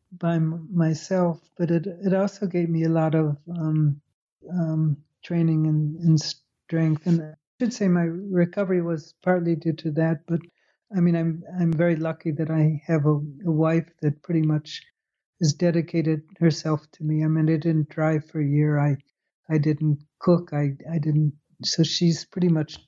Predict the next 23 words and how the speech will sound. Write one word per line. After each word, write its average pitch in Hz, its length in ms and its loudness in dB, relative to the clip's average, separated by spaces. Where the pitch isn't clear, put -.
taken 165 360 0
over 156 400 0
and, 151 280 -2
and 156 840 0
done 170 240 2
a 175 60 4
lot. 151 320 0
And 170 260 4
although 180 240 2
I 170 120 0
sort 165 240 -4
of 151 140 -4
retired, 165 540 -2
I 160 80 -4
mean, 165 160 0
I, 165 180 0
I 175 40 -4
really 175 280 2
wanted 160 460 -2
very 165 140 2
badly 151 380 0
to 175 140 -8
go 156 260 2